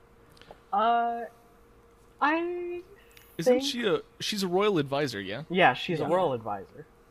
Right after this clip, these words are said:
Speaker 1: I think she would have told you that she's the royal advisor.
Speaker 3: Yeah.
Speaker 1: And
Speaker 3: Uh,
Speaker 1: that,
Speaker 3: his
Speaker 1: that because, because she's the royal advisor, she knows, like, how evil Cusco is and all the evil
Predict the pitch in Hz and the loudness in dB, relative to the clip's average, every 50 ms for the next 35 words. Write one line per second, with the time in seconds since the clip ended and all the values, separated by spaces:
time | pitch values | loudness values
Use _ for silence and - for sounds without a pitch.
0 | _ _ _ _ - - - - - - - - - - - - - - _ - | _ _ _ _ -20 -20 -20 -20 -20 -20 -20 -20 -20 -20 -20 -20 -20 -20 _ -20
1 | - _ - - _ _ _ - - - - - - - 214 233 240 320 294 - | -20 _ -20 -20 _ _ _ -20 -20 -20 -20 -8 0 2 4 4 4 2 0 0
2 | - 262 233 208 185 175 - - 170 151 143 127 127 127 123 120 - - 131 120 | 0 2 2 2 0 -2 -2 0 0 0 0 0 -2 -2 -2 -2 -6 -12 -12 -12
3 | 117 117 - 123 113 104 107 113 110 101 98 98 92 98 - 87 78 - - - | -12 -12 -10 -8 -8 -8 -6 -8 -8 -8 -8 -10 -14 -16 -16 -16 -16 -18 -18 -18
4 | 143 160 - - _ _ - _ - - - _ _ - - - - - - - | -18 -18 -18 -20 _ _ -20 _ -20 -20 -20 _ _ -20 -18 -18 -18 -20 -20 -20
5 | - - - - - - - - - - - - 196 165 160 196 190 185 180 147 | -20 -20 -20 -20 -20 -20 -20 -20 -20 -20 -16 -2 2 2 4 4 2 2 0 2
6 | 147 151 147 151 - 165 139 165 151 143 135 139 160 - - 202 185 185 180 - | 4 6 6 6 4 2 2 4 4 4 2 -2 -6 -2 -2 -2 -2 -2 -4 -10
7 | - - - - _ - - - - 175 165 - 208 208 208 - - 226 190 - | -18 -20 -20 -20 _ -20 -20 -6 -4 -4 0 2 0 0 0 0 -2 -4 -4 -2
8 | 196 175 165 160 170 165 156 143 135 135 131 135 139 - 143 139 - - 143 131 | 0 0 2 2 2 2 0 0 -2 -2 -2 -2 -4 -6 -8 -8 -6 -6 -6 -6
9 | 131 127 120 123 120 117 117 - 117 110 101 - - 120 117 110 110 123 120 113 | -4 -6 -6 -6 -8 -10 -8 -8 -8 -8 -6 -6 -6 -6 -6 -6 -6 -8 -10 -10
10 | 95 104 104 101 95 - - 127 110 104 - - 104 98 95 92 82 - - - | -10 -10 -10 -10 -12 -10 -12 -12 -12 -12 -10 -10 -8 -8 -8 -10 -12 -14 -16 -18
11 | 101 98 - 110 113 104 101 110 98 110 120 107 110 104 | -16 -12 -10 -8 -8 -8 -10 -12 -12 -12 -12 -12 -12 -14